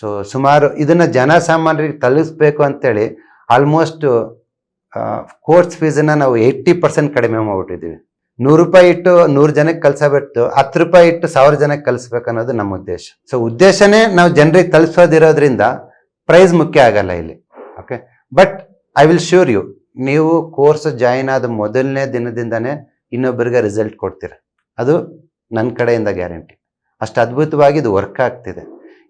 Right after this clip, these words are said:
So, ಹಾಗಾಗಿ ತಾವೆಲ್ರೂ ಈ ಒಂದು ಕೋರ್ಸನ್ನು ಮಿಸ್ ಮಾಡ್ಕೋಬೇಡಿ, ಅದ್ಭುತವಾದ ಒಂದು ಚಾನ್ಸನ್ನು. So, ನೀವು ಕಲೀರಿ. ನಮ್ಮ ಜಿ-, ದಿನನಿತ್ಯ ಜೀವನದಲ್ಲಿ ಏನ್ ತಿನ್ಬೇಕು, ಏನ್ ತಿನ್ಬಾರ್ದು,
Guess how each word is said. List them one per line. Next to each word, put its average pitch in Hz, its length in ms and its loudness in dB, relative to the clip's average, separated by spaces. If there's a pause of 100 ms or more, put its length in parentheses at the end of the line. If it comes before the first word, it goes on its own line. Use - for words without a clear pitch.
(360)
So, 104 80 -4
ಹಾಗಾಗಿ 139 720 -2
ತಾವೆಲ್ರೂ 160 720 2
ಈ 127 340 -6
ಒಂದು 123 200 -2
ಕೋರ್ಸನ್ನು 139 420 -2
ಮಿಸ್ 120 260 -6
ಮಾಡ್ಕೋಬೇಡಿ, 123 560 -4
ಅದ್ಭುತವಾದ 117 640 -4
ಒಂದು 113 240 -4
ಚಾನ್ಸನ್ನು. 104 680 -10 (340)
So, 101 140 -10
ನೀವು 151 340 0
ಕಲೀರಿ. 127 560 -4 (320)
ನಮ್ಮ 107 200 -4
ಜಿ-, 95 500 -14
ದಿನನಿತ್ಯ 226 680 2
ಜೀವನದಲ್ಲಿ 156 720 0 (160)
ಏನ್ 240 340 4
ತಿನ್ಬೇಕು, 156 520 0
ಏನ್ 165 300 0
ತಿನ್ಬಾರ್ದು, 127 760 -6